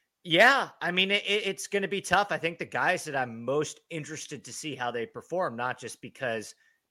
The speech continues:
they were two of my core plays in DraftKings, but Cantlay and Connors, right?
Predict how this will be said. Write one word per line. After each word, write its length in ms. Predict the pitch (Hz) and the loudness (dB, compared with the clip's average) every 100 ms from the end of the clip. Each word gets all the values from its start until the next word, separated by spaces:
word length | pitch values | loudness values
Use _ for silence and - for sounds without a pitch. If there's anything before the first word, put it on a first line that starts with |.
| - | 0
they 100 | 135 | 2
were 160 | 123 | 2
two 280 | 110 - 131 | 0 -4 -4
of 100 | 123 | -4
my 180 | 120 110 | -2 -6
core 320 | - 131 113 | -4 -2 -2
plays 380 | - 123 113 107 | -2 -4 -4 -4
in 100 | 104 | -10
DraftKings, 640 | 104 117 175 - 127 107 - | -4 2 2 0 -12 -14 -6
but 240 | 123 113 - - _ - | -2 -2 -4 -20 _ -2
Cantlay 500 | 156 160 208 196 196 | 4 4 6 2 2
and 100 | 180 | 0
Connors, 640 | 151 160 214 156 85 - - | 4 4 4 0 -10 -18 -10
right? 400 | 120 117 143 185 | -2 2 2 0